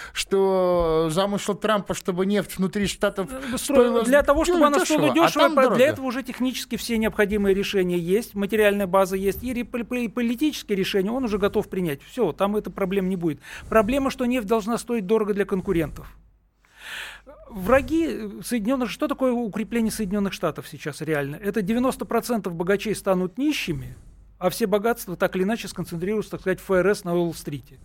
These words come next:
Speaker 2: Ну и м-, мировое правительство сводится к тому, что богатых становится все меньше. Другие богатые не хотят во всех остальных странах.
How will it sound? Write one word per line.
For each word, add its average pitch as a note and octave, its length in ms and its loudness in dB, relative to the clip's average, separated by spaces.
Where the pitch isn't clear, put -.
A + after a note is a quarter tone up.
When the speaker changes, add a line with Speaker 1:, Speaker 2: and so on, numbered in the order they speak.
Speaker 2:
Ну G#3+ 100 -2
и A#3+ 100 -2
м-, G3+ 140 -8
мировое G3 420 4
правительство A3 540 -4
сводится G#3 340 -4
к - 60 -16
тому, G#3 260 0
что - 140 -8
богатых E3+ 440 -2
становится F3+ 560 -8
все - 140 -6
меньше. D3 380 -6
Другие G#3+ 480 -2
богатые A3 400 2
не A#3+ 100 -4
хотят B3+ 320 -4
во D3+ 80 -8
всех - 240 -12
остальных C#3 400 -10
странах. C#3+ 420 -6